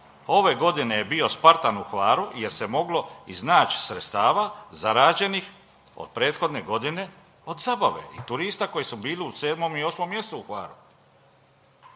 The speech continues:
Zar mislite da je tih sto pedeset tisuća eura, koliko smo pristali godišnje, e, njima davat, palo s neba? Zaradili smo ih i od drugih turista.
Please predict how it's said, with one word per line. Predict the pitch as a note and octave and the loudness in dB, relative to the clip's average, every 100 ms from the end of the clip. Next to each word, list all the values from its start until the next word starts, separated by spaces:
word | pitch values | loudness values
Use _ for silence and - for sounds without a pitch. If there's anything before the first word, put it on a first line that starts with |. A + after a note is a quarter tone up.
| _ _ _ - | _ _ _ -6
Zar | - E3+ D#3+ | 2 4 4
mislite | G3 G3+ E3 C#3+ | 0 -2 0 0
da | A#2+ | 0
je | |
tih | D#3 F#3+ | 0 -4
sto | - F#3+ F#3 | 0 0 2
pedeset | D3 E3 - | 0 0 -2
tisuća | F3 - C#3+ | -4 0 0
eura, | D3+ C3+ G2 - - | 2 2 0 -4 -8
koliko | - B2+ C#3 | -4 -2 -2
smo | B2+ G#2+ | -6 -6
pristali | B2+ D3+ - A2 | -6 -4 -2 -4
godišnje, | G2+ C#3 A#2+ - F#2+ | -2 -4 -4 -8 -12
e, | F2 - - _ _ - A2+ G#2+ - | -14 -20 -20 _ _ -6 -2 -2 -2
njima | A#2 C#3+ C3 A2 F#2+ | -4 0 2 0 0
davat, | G#2 B2 F3 - - | 2 4 4 0 6
palo | D#3 F#3 | 8 8
s | - | 4
neba? | G3 G#3+ - - - _ _ _ _ _ _ _ _ _ _ _ _ | 2 0 -2 -8 -20 _ _ _ _ _ _ _ _ _ _ _ _
Zaradili | - G#2+ G#2 A#2+ D3 F#3 | -8 -2 6 6 6 0
smo | - F#3 | -2 -2
ih | F3+ | 0
i | |
od | F3 | -2
drugih | F#3 A#3 F#3 | -2 -4 -4
turista. | C#3 A#2+ - - | -4 -4 -6 -10